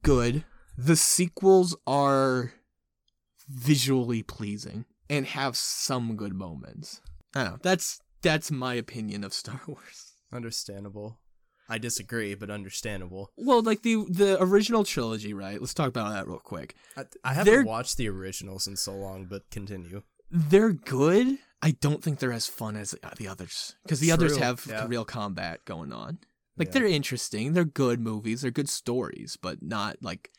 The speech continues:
Speaker 1: as fun. The prequels,
Speaker 2: Yeah.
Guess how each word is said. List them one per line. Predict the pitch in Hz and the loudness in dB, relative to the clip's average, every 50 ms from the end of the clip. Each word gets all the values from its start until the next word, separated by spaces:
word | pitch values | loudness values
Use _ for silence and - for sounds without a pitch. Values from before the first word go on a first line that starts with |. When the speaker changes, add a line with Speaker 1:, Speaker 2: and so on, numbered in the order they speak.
| _ _ _ _ - | _ _ _ _ -4
Speaker 1:
as | 113 117 104 - | -4 -2 -2 -4
fun. | - - - - - 76 60 73 64 64 143 _ _ _ _ - | -8 -8 -10 -10 -10 -8 -8 -12 -14 -14 -16 _ _ _ _ -10
The | 135 | -8
prequels, | - 220 - - 254 262 254 - 175 127 85 101 101 | -8 -6 0 2 2 2 2 2 -2 -2 -2 -4 -8
Speaker 2:
Yeah. | - - - | -8 -10 -10